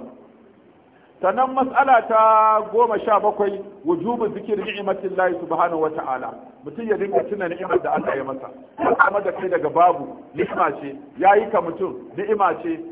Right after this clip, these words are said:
Ya yi ka wato mai lafiya, ni'ima ce, ya yi ka musulmi, ni'ima ce, ya yi ka a al'umman manzon Allah sallallahu alaihi wasallama, wacce ta fi kowace al'umma daraja,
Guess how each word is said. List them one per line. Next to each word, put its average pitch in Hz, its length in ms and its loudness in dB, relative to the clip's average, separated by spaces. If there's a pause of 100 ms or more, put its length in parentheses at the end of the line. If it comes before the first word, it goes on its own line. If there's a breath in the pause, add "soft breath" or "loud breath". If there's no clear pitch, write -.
Ya 208 180 4
yi 220 220 -2
ka 202 280 6 (640)
wato 170 300 -2
mai 170 160 -4
lafiya, 214 480 2 (160)
ni'ima 214 440 0
ce, 180 160 -6 (160)
ya 196 160 4
yi 226 140 4
ka 214 100 0
musulmi, 180 440 -8 (140)
ni'ima 208 360 0 (100)
ce, 180 140 -4 (180)
ya 208 160 6
yi 233 120 2
ka 240 100 -2
a 196 240 6
al'umman 247 480 0
manzon 190 420 -2
Allah 208 380 0
sallallahu 196 600 0
alaihi 185 240 0
wasallama, 214 440 2 (220)
wacce 214 200 -4
ta 208 100 -2
fi - 80 -10
kowace 233 280 2
al'umma 202 420 0
daraja, 202 460 2